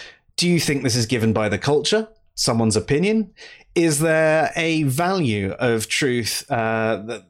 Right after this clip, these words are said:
that is true, that regardless of the agent's perception? These are all moral cognitive approaches that speak of there being truth to moral statements. The question then becomes, where is the truth maker?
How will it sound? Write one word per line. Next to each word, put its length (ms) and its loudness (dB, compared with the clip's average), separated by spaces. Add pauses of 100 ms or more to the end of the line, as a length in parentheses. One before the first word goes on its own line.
that 180 -6
is 120 -4
true, 420 2
that 320 -4
regardless 640 0 (120)
of 260 2
the 140 2
agent's 380 0
perception? 640 -4 (960)
These 280 2
are 80 4
all 100 4
moral 300 4
cognitive 480 0
approaches 580 0
that 180 -2
speak 440 -2
of 80 -2
there 180 0
being 320 0
truth 380 -2
to 180 0
moral 240 0
statements. 800 -4
The 60 -2
question 560 0
then 180 2
becomes, 460 0
where 400 0
is 160 -2
the 40 -2
truth 320 -4
maker? 440 -4